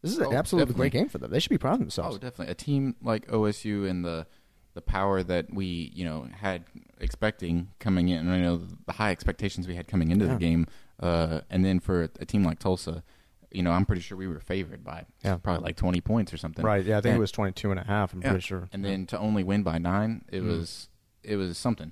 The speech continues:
Speaker 2: You know,
Speaker 1: Yeah.
Speaker 2: that's, I, I feel like you tell your, if you're the Tulsa coaching staff, you tell your guys you're nothing but proud of them
Speaker 1: Sure.
Speaker 2: because that was a very hot fought, hard-fought game. Uh, and then if you tell the guys on O S U, then,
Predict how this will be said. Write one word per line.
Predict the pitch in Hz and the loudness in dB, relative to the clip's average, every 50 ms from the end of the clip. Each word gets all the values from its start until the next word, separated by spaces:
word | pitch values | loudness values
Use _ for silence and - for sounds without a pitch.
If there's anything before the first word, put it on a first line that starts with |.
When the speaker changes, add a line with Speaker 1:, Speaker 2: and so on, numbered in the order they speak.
| - - | -12 -8
Speaker 2:
You | 90 | -4
know, | 87 87 | -2 0
Speaker 1:
Yeah. | 85 | 2
Speaker 2:
that's, | 90 95 101 90 - - - 64 | 2 2 2 0 -2 -8 -8 -8
I, | 92 101 80 71 98 | -6 -6 -4 -4 -4
I | 104 | -4
feel | - 120 113 | -4 -4 -4
like | 104 95 92 - - - - - _ _ _ _ | -4 -4 -4 -6 -12 -20 -20 -20 _ _ _ _
you | - 113 117 | 2 2 2
tell | - - 120 110 107 | 2 2 2 2 2
your, | 101 78 | 0 -2
if | 98 - 117 | -4 -4 -2
you're | 117 110 | -4 -2
the | 117 90 92 | -2 -4 -6
Tulsa | - - 101 98 - - 90 82 | -4 -4 -4 -4 -4 -8 -10 -8
coaching | - - 101 98 - - 82 | -4 -4 -4 -4 -6 -8 -10
staff, | - - 85 85 82 - - | -6 -4 -4 -4 -4 -4 -6
you | 101 | -4
tell | - 107 95 | 0 0 2
your | 92 90 | 2 2
guys | 80 90 87 85 87 | 2 0 -2 0 0
you're | 90 | 0
nothing | 87 85 - - 80 | -2 -2 -2 -6 -12
but | 80 - | -12 -8
proud | - - 90 87 85 | -4 -2 -2 -2 -2
of | 80 | -2
them | 85 82 82 | -4 -4 -4
Speaker 1:
Sure. | |
Speaker 2:
because | 85 82 - - 101 90 82 - - - - - - _ _ - | -4 -4 -2 0 0 0 -2 -4 -14 -20 -20 -20 -20 _ _ -6
that | 90 92 90 82 | -4 -4 -2 -2
was | 87 85 82 - - - | -4 -6 -6 -6 -8 -8
a | 82 | -4
very | 85 98 85 80 | -2 -2 -2 -2
hot | 80 95 90 78 - | -2 -2 -2 -2 0
fought, | - 87 80 69 - - | 0 0 0 0 -2 -6
hard-fought | - 104 101 92 - - - 78 73 87 | -2 0 0 0 2 2 0 0 2 2
game. | 98 98 90 85 87 - - - - - - _ - | 4 4 4 4 2 0 -6 -18 -20 -20 -20 _ -10
Uh, | - 87 82 82 - - | -6 -4 -4 -4 -2 2
and | - 95 | 2 4
then | 92 90 | 4 4
if | 87 - | 2 2
you | 123 113 | 0 0
tell | - 107 98 | 2 2 2
the | 95 95 | 2 2
guys | 101 92 90 95 | 2 2 2 2
on | 90 90 | 2 4
O | 90 87 | 4 2
S | 85 85 - | 2 0 2
U, | 120 117 107 92 92 87 | 2 4 6 6 4 2
then, | - 90 90 87 85 85 85 82 | 2 2 2 4 4 4 4 4